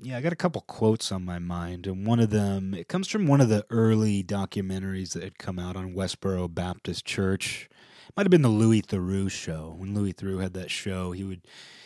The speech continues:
investigate a different group, interview a different group or phenomenon in each episode, and one of them he went to Westboro Baptist Church, and that's probably one of the first times I heard about them.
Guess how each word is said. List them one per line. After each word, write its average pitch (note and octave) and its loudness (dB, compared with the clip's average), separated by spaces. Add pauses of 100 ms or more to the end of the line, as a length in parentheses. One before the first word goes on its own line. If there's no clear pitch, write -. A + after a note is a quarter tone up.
(140)
investigate C3+ 6
a A2 2
different A#2 -2
group, G#2+ -2
interview A2 -2
a G2 -2
different G#2 -8
group G#2 -2
or F#2 -10
phenomenon F#2+ -8
in F#2+ -8
each F#2+ -6
episode, G2+ -2
and G#2 -4
one C#3 6
of C#3+ 6
them A#2+ 4
he G#2 0
went A2 -2
to G#2 -4
Westboro G2 -6
Baptist G2 -4
Church, F#2+ -8
and G2+ -8 (560)
that's - -14
probably B3 6
one F3 10
of C#3+ 8
the A#2 0
first A#2 2
times G#2 0
I A2 4
heard G2 0
about E2+ -6
them. F2 -12